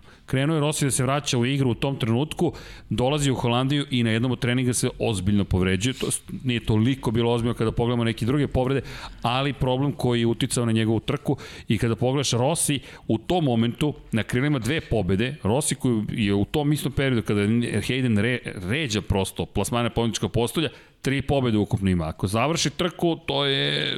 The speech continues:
skoro pa na vrhu, jedino u Turskoj bio četvrti, ali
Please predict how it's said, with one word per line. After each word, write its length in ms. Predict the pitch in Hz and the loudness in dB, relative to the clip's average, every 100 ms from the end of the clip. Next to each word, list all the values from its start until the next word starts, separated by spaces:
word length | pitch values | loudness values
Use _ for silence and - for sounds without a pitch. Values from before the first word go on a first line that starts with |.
| - | -6
skoro 360 | 120 - 139 135 | -8 -2 0 0
pa 140 | 127 | 2
na 60 | 120 | 2
vrhu, 280 | 107 143 139 | 2 0 0
jedino 160 | 139 | 0
u 40 | 131 | 0
Turskoj 340 | 139 131 - | 0 0 2
bio 120 | 101 | 2
četvrti, 480 | 98 95 92 110 170 - - - - | 2 0 0 -2 -4 -6 -10 -18 -2
ali 280 | 110 110 | 0 2